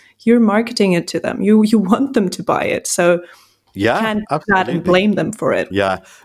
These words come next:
Speaker 2: No, it, it's really duplicitous, two-faced behavior.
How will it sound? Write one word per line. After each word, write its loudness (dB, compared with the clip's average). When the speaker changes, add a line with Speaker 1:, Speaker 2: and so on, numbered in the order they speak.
Speaker 2:
No, -2
it, -4
it's -6
really -2
duplicitous, -4
two-faced -4
behavior. -4